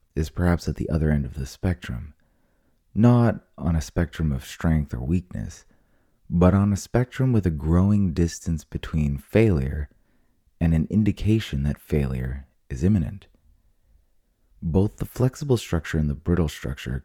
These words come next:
can handle stress within their limits,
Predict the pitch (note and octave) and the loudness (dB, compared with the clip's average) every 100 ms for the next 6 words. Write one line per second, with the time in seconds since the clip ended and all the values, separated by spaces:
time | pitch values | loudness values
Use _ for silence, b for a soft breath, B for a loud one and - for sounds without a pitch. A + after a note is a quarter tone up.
0 | _ - D#2 C#2 C2 C#2+ - - D2+ C2 | _ 0 0 0 -2 -6 -6 -2 0 -2
1 | - - D2+ D2 C#2 C2 B1 C2+ C#2 - | -6 -6 -2 0 0 -2 -2 0 -2 -4
2 | - - | -12 -20